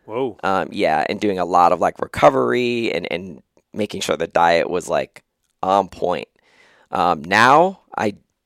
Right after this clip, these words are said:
Speaker 2: I don't place as high, but I also work out three to four times, you know, three to four times a week for an hour. Um,
Speaker 1: You have
Speaker 2: my
Speaker 1: time, time for other things.
Speaker 2: Right. I have to, I have to run a business,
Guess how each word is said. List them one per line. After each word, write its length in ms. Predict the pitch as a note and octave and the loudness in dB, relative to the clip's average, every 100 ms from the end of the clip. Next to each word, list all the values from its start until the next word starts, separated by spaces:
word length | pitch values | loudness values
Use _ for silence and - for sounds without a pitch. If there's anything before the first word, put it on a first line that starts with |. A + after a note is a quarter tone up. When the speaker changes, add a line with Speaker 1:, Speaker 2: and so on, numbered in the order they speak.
| - | -10
Speaker 2:
I 200 | D2+ F2+ - _ _ | -6 -6 -8 _ _
don't 220 | A2 G#2+ | -2 -2
place 280 | - A#2 A2 | 2 2 2
as 80 | F#2+ | -2
high, 320 | - A2+ F#2+ | 2 4 2
but 120 | F#2 | 2
I 100 | F2 | 2
also 500 | - F2+ - F#2 F2+ - | 2 2 0 -2 -2 -4
work 220 | G2+ - | -2 2
out 320 | G#2+ G2 - | 4 2 -2
three 160 | - G2 | -6 -6
to 80 | G2 | -4
four 180 | - | -6
times, 320 | E2+ E2 D#2+ - - _ | -6 -6 -6 -10 -14 _
you 140 | G#2 | -8
know, 160 | D#2+ D2+ - | -6 -6 -4
three 120 | A#2+ | -2
to 60 | A2+ | -2
four 160 | A#2 A2+ | -2 0
times 220 | A2 G2 | 0 0
a 40 | |
week 220 | G2 F#2+ | -6 -8
for 120 | - F#2+ | -6 -2
an 80 | |
hour. 440 | F#2 F#2 F2 G#2 - _ _ - _ | 0 2 4 2 -2 _ _ -20 _
Um, 460 | - F2+ E2+ D#2 - - | -2 2 2 0 -8 -4
Speaker 1:
You 100 | A2 | -2
have 80 | |
Speaker 2:
my 80 | G2+ | -2
Speaker 1:
time, 140 | C#3+ C3+ | -2 -2
time 220 | C#3 B2+ | -4 -4
for 100 | B2+ | -6
other 160 | A#2+ | -6
things. 220 | G#2 B2+ G2 | -8 -10 -4
Speaker 2:
Right. 400 | A2 G#2 E2 - | 4 6 4 2
I 60 | G#2+ | 0
have 120 | G#2 | 0
to, 160 | A2+ - - | -2 -4 -2
I 40 | |
have 80 | A#2 | 0
to 80 | B2 | 2
run 140 | A#2+ | 2
a 60 | F2+ | 2
business, 600 | A2 G#2+ D2+ C2 - | 2 0 -2 -6 -10